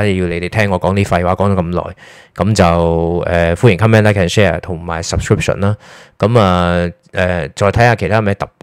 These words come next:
-，specific 嘅會再傾啦。噉另外就係，呃，呢個禮拜尾我睇我夠唔夠精力啦。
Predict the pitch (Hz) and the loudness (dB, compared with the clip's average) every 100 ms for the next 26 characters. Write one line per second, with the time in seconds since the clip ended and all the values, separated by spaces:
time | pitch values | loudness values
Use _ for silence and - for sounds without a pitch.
0 | - - 87 - 127 - - 90 87 87 | -14 -6 -4 -2 -2 -2 -4 -4 -2 -4
1 | - 90 90 104 98 98 101 127 131 101 | -2 0 0 -2 -4 -4 -2 2 2 2
2 | 95 92 92 92 87 90 - - - - | 0 2 2 2 0 -4 -12 -20 -20 -20
3 | _ - 101 98 92 90 113 143 104 101 | _ -8 0 2 2 0 2 4 4 4
4 | 104 98 101 104 120 104 90 82 95 104 | 2 2 0 0 0 2 -2 -2 -2 -2
5 | 107 95 92 98 | -2 -2 -2 -2